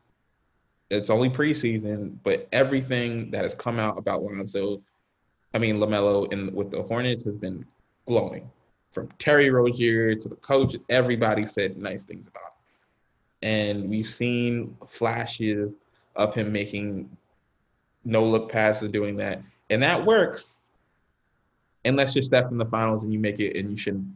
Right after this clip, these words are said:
at a time when you shouldn't be doing that. Um,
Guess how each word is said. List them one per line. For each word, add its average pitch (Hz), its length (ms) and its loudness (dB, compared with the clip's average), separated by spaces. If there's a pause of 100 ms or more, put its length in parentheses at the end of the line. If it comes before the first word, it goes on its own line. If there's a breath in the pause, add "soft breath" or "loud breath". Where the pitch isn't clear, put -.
(140)
at 98 100 0
a 92 60 -4
time 95 260 -6
when 90 100 -10
you 95 60 -6
shouldn't 92 240 -10
be - 60 -14
doing - 240 -16 (1120)
that. 101 60 -4
Um, 104 720 -2